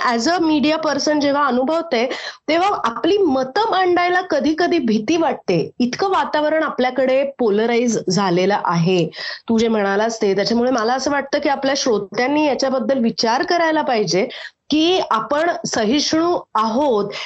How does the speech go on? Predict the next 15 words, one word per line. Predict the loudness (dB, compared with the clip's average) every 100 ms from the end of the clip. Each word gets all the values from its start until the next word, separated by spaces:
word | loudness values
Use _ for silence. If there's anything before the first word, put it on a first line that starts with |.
| -6
हे | -4
कोणत्या | -2 0 0 0 0
अर्थाने | 0 0 0 0 0 2
सहिष्णू | 2 0 0 0 0
आहोत | 2 0 0
का? | -2
आता | -2 -2
फक्त | -4 -2 -2
कॉन्स्टिट्यूशन | 0 0 0 0 0 2
मध्ये | 0 0 0
सहिष्णू | 0 0 0 0 2
लिहिलंय | 2 2 2
तेवढंच | 0 0 0 0
राहिलेलं | 0 2 0
आहे. | -2